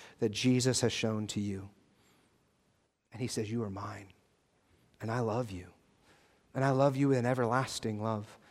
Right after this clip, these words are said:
And I love you not based upon your performance. I don't love you based upon your levels of faithfulness. I love you because I set my love upon you before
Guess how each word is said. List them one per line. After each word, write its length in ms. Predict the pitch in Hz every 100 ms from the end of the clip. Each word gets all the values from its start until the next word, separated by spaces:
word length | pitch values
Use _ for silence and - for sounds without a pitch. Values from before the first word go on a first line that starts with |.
| - - - _
And 140 | - 143
I 80 | 151
love 240 | 139 143
you 120 | 143
not 240 | 139 139 123
based 280 | 143 131
upon 260 | 131 131 127
your 140 | 127
performance. 840 | 123 113 - 127 143 143 - - - - - - -
I 100 | 131
don't 200 | 151 151
love 240 | 135 143 139
you 160 | 151
based 260 | 139 139 135
upon 360 | 135 139 139 127
your 300 | 131 143 139
levels 360 | 135 139 139
of 100 | 131
faithfulness. 640 | - 135 139 147 143 143 - - - -
I 160 | 143
love 340 | 143 120 139 131
you 300 | 139 139 135 - -
because 260 | 120 135 120
I 60 |
set 320 | 113 - 143
my 80 | 135
love 260 | 120 123 120
upon 380 | 113 113 110 107
you 220 | 104 107 - -
before 720 | 120 - 139 139 143 147